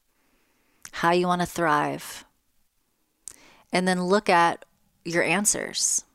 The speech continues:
And look at the things behind your answers. 'Cause it's usually not the thing, it's the thing behind the thing.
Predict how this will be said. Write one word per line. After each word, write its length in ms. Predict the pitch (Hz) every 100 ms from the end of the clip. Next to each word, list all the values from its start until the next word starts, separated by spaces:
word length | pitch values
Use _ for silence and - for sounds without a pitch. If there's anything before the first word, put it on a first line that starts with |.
| _ _ _ _ _ _ _ _ _ - _ _ _
And 200 | 170 175
look 140 | 185 202
at 100 | 190
the 80 | -
things 420 | - 180 180 -
behind 540 | 180 160 - 185 175
your 120 | 160
answers. 680 | - 139 - - - - - -
'Cause 140 | 185
it's 180 | 190 -
usually 280 | 208 226 226
not 340 | 185 165 170
the 100 | -
thing, 640 | - - 160 160 190 220 214 _ - - _ _
it's 460 | 175 165 - - -
the 140 | 165
thing 280 | - 185 175
behind 380 | 165 - 160 156
the 80 |
thing. 400 | - 131 - -